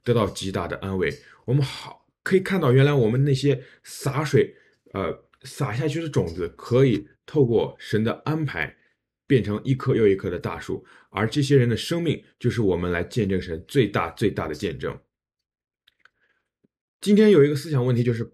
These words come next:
不管你是否在做牧养的服事，你其实都免不了要和人相处，免不了对人产生期待。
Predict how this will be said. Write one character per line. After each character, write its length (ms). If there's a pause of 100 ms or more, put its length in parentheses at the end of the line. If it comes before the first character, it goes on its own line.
不 100
管 420
你 80
是 220
否 140
在 140
做 200
牧 180
养 120
的 80
服 220
事， 240
你 120
其 180
实 80
都 160
免 280
不 100
了 180
要 100
和 140
人 180
相 240
处， 160 (300)
免 200
不 80
了 140
对 140
人 140
产 200
生 160
期 200
待。 200